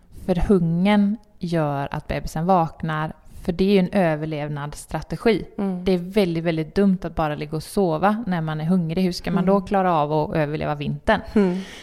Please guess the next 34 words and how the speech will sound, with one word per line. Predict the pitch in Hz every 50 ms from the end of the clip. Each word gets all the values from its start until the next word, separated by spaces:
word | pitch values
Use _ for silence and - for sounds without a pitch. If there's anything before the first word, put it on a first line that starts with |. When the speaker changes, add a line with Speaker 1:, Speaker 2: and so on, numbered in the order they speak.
| - -
Speaker 1:
Så | - - 196
att | 185 - -
en | 202 196 190
bebis | 214 202 180 180 180 226 226 -
är | 208 175 170 -
väldigt | - 180 170 160 151 - 151 - -
obs | - 226 233 - - - - - - - - - - - - _ _
på | - - - 175 156 151 151 151 156 - - - -
att | - 151 147 - -
den | - 156 147 147 -
är | - 160
mätt. | 170 214 247 233 - - - - - - - - _ - -
Speaker 2:
Mm. | 185 180 175 165 165 170 - - - - - _ _ _ -
Speaker 1:
Ehm, | - 170 170 165 165 165 160 165 160 160 - - _ - _ _ - -
så, | - - - 220 214 214 220 214 - - - -
mm, | 220 214 208 - -
det | 196 196 240 240
var | 226 226 220
väl | 214 214 208 208 208 208 - - - - -
ett | 220 208
litet | 220 226 - 208 202 -
svar | - 226 254 262 254 247 247 226
där | 196 175 156 151 156 160
för | - - 185 165 156 156 156 156 - - - - - - - -
de | - - 175 170
där | 170 156
riktigt | 170 185 - 156 - -
små | - - - 220 226 233 233 226 226
Speaker 2:
Mm. | 226 185 185
Speaker 1:
bebisarna. | 165 151 156 151 156 - - 156 156 156 160 175 214 247 277 - - - - -
Eh, | 202 185 175 180 -
mat | 196 196 202 214 214 214 208 208 208 208 -
och | 202 196
sömn | - - - 202 175 160 151 156 151 156 156 156 156